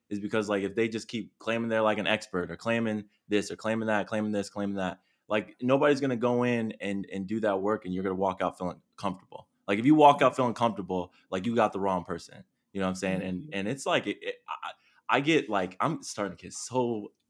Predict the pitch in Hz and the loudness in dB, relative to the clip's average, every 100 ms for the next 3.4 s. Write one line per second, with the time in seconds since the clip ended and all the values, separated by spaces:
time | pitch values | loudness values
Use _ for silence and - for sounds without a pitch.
0 | _ _ _ 95 107 117 90 85 131 - | _ _ _ -4 2 2 2 -2 8 10
1 | 202 233 - 214 202 - - 175 202 160 | 12 10 8 6 6 0 6 8 8 6
2 | 208 214 165 120 101 - 240 240 208 202 | 4 6 8 8 4 0 -2 0 2 6
3 | 180 226 - - | 6 6 0 -6